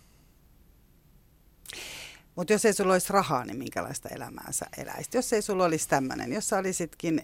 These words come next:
Juhan, joka on syntynyt vaikka Juukakoskella tavalliseen,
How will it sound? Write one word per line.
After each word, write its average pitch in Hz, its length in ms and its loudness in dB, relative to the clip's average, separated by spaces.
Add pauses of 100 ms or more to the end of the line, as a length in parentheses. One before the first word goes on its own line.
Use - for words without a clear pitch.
Juhan, 160 500 0
joka 131 260 0
on 139 100 -2
syntynyt 135 440 -4
vaikka 127 380 -2
Juukakoskella 123 1000 -4 (120)
tavalliseen, 135 720 -4